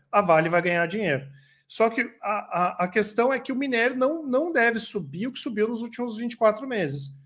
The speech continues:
Então, o risco hoje de comprar a Vale é muito maior do que era antes, né? Porque o preço da ação subiu. Então, fica meio,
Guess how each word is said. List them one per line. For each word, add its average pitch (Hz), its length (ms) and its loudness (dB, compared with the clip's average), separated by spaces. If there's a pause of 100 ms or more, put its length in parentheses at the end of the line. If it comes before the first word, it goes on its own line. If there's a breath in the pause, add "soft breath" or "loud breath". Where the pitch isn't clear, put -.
(120)
Então, 202 140 6
o 240 160 -2
risco 240 640 2
hoje 226 200 6
de 202 60 -8
comprar 190 400 2
a 165 40 4
Vale 160 320 2
é 185 40 2
muito 185 320 -2
maior 226 540 0 (340 soft breath)
do 220 120 -6
que 247 180 -2
era 247 300 2
antes, - 500 -6
né? 156 140 2
Porque 208 560 2 (220)
o 214 80 -16
preço 190 340 2
da 214 120 4
ação 202 240 0
subiu. 262 260 -4
Então, 160 180 -4
fica 180 200 -2
meio, 185 400 0